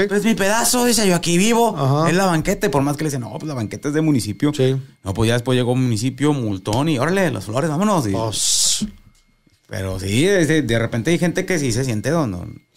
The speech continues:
Speaker 1: don Riatas.
Speaker 2: Sí, o sobre todo que, que también a mí lo que más me ha molestado es que llegas, digo, también uno puede ser inconsciente, pero llegas cuatro de la mañana, desvelado, y te pasas veinte centímetros.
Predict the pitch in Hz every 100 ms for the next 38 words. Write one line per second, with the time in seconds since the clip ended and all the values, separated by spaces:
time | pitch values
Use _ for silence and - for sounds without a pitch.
0 | - - _ - - 95 - - 180 202
1 | - _ _ _ _ _ _ - 247 233
2 | 180 196 190 226 269 269 240 208 - 180
3 | 180 175 175 202 226 190 - 185 170 190
4 | 226 233 190 185 196 214 214 190 156 180
5 | 202 202 202 170 190 220 214 - - -
6 | - 160 190 170 170 190 208 208 - _
7 | 147 151 151 160 160 180 175 196 160 131
8 | 127 156 180 175 170 185 180 185 180 170
9 | 175 - _ _ - 139 135 165 180 170
10 | 175 - _ _ _ _ _ _ - 214
11 | 220 214 185 196 196 202 202 - 180 202
12 | 208 185 185 208 208 - - -